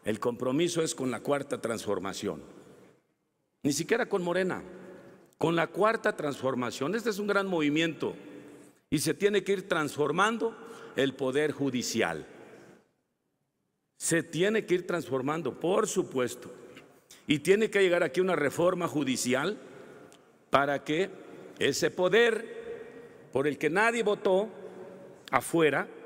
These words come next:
se pueda transformar. Este es un poder primario, compañeros. Poder ejecutivo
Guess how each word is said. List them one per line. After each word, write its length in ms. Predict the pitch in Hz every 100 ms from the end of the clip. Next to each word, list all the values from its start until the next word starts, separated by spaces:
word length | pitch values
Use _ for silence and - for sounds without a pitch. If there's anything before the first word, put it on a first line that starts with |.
| - - -
se 220 | - - 123
pueda 340 | 139 151 135
transformar. 640 | 123 113 - 98 87 78 76 - - - - - _ _ _ _ -
Este 200 | 226 226
es 80 |
un 100 | 233
poder 380 | 240 202 208 202
primario, 520 | 208 170 175 170 147
compañeros. 840 | - 117 110 113 110 92 - - - - -
Poder 240 | - 160 226
ejecutivo 680 | 196 190 160 - 175 123